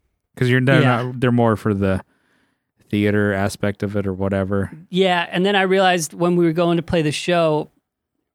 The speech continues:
Speaker 2: our part, the part that I was doing, was one-third of the whole show. It was like a theater review. There were
Speaker 1: Gotcha.
Speaker 2: two other shows,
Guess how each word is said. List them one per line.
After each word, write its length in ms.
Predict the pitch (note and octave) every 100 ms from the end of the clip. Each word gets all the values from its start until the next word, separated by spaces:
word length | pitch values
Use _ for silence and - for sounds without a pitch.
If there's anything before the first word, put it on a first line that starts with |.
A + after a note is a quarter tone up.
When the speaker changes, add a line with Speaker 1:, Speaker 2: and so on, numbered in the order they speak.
| _ _ C#3+ _ _
Speaker 2:
our 320 | E3+ F#3 G3 F3
part, 480 | - F#3 G3 - _
the 120 | D#3+ E3+
part 260 | - G3
that 100 | E3+
I 140 | D3+ G3+
was 160 | F#3+
doing, 340 | F3+ G#3+ A3 A3 _ _ -
was 200 | E3+ C#3
one-third 960 | C3 E3 F#3 F3 - F3+ E3+ C#3 B2+ - _ _
of 160 | E3+ C#3+
the 100 | C3+
whole 240 | E3 D#3
show. 340 | D3 - B2+ - _ _ _ _ _ _ _
It 60 | E3+
was 160 | E3+
like 160 | F#3 E3
a 40 |
theater 340 | C#3 F#3 F3+ D#3+
review. 600 | D3+ C3 C#3+ E3 C3+ - _ _ _
There 260 | D#3 E3+ -
were 80 | C3+
Speaker 1:
Gotcha. 140 | G2
Speaker 2:
two 320 | - A3+ B3
other 320 | F3 G3 F#3+ F#3
shows, 800 | - G#3+ D#3 C#3+ C#3 E3 -